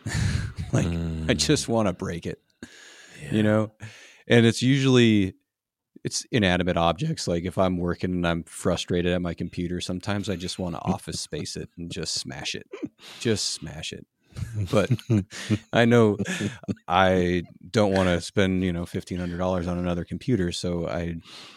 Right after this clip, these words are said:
Speaker 1: probably better not smash it.
Speaker 2: Oh.
Speaker 1: That comes up too, especially on, on projects when I'm working and building stuff, and it,
Speaker 2: Yeah.
Speaker 1: it goes wrong, and it, it, like, plumbing is the worst. Oh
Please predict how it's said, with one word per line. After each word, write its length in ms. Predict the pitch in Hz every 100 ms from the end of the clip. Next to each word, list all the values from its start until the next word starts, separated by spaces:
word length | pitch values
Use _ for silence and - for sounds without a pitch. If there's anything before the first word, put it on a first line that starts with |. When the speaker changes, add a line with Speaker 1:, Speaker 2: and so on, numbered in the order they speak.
| -
Speaker 1:
probably 320 | 107 98 156
better 260 | - 90
not 260 | 87 90 67
smash 320 | - 82 80
it. 120 | - _ _ - 73 - -
Speaker 2:
Oh. 200 | 76 - - - - - - - - _ _ _ _ _ _ - _ _
Speaker 1:
That 160 | 123 123
comes 240 | 147 123
up 140 | 107 -
too, 220 | 110 101
especially 480 | 87 104 92 104 92
on, 260 | 87 85 - -
on 100 | 87
projects 640 | - 85 82 78 92 -
when 100 | 98
I'm 140 | 87
working 360 | 92 90 - 87
and 140 | 85
building 320 | 87 87 90 95
stuff, 400 | - 98 98 -
and 100 | - 82
it, 100 | 78
Speaker 2:
Yeah. 380 | 71 69 -
Speaker 1:
it 80 | -
goes 280 | - 98 95
wrong, 440 | 95 92 95 98 98
and 100 | 87
it, 120 | - _ - - _
it, 120 | - - -
like, 220 | 98 -
plumbing 400 | - 120 120 107
is 160 | 92 -
the 100 | 92
worst. 440 | 90 82 - -
Oh 320 | 95 98 -